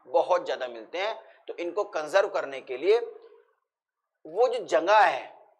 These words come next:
वो जो जगह है ना, जहाँ पे पानी भी है और नहीं भी है, जहाँ पर पानी भी है और नहीं भी है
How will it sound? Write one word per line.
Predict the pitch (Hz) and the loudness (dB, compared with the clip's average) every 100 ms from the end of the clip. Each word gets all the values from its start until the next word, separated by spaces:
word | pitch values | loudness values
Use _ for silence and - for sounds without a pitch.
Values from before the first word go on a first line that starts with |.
| _ _ _ _ _ _ _ | _ _ _ _ _ _ _
वो | 165 | -4
जो | 196 220 | 0 0
जगह | - 185 208 | 0 0 2
है | 175 156 | 0 0
ना, | 370 - - _ _ _ _ _ _ _ 127 | -4 -6 -12 _ _ _ _ _ _ _ -2
जहाँ | 156 175 | 0 2
पे | 202 226 | 2 0
पानी | 226 175 185 226 | 0 -4 -2 -2
भी | 233 208 | -2 0
है | 226 247 - - _ _ 220 | 0 -2 -10 -20 _ _ 0
और | 226 220 | 0 0
नहीं | 262 240 | -2 -2
भी | 175 147 | -2 -4
है, | 113 - _ _ - | -4 -12 _ _ -8
जहाँ | 143 160 | -4 -2
पर | 156 196 196 | 2 0 0
पानी | 160 156 170 220 | -4 -4 -2 -4
भी | 220 226 | -2 2
है | 202 233 208 - - _ _ | 4 4 2 -10 -20 _ _
और | 214 247 254 - - | 0 2 0 -6 -14
नहीं | 180 202 240 269 | -8 -4 0 0
भी | 240 202 | 0 -2
है | 156 131 - _ | -2 -4 -8 _